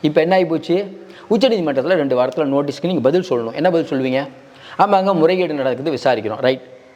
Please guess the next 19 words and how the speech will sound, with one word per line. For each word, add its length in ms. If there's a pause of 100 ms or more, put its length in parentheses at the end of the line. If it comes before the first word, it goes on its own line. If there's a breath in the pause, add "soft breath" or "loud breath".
(200 loud breath)
முறைகேடு 580
நடந்ததுன்னா 540
ஏற்கனவே 520 (240)
சில 260
மாணவர்களுக்கு 580
மறுபடியும் 520 (240)
நாங்க 280
வந்து 520 (260)
திரும்ப 340
எழுதுறதுக்கு, 560 (220)
உம், 480
இருபத்தி 340
மூணு 240 (720)
உத்தரவு 420
போட்டிருக்கோம் 400
அப்படின்ட்டு 220
அவங்க 240
எழுத 140
போறாங்க. 380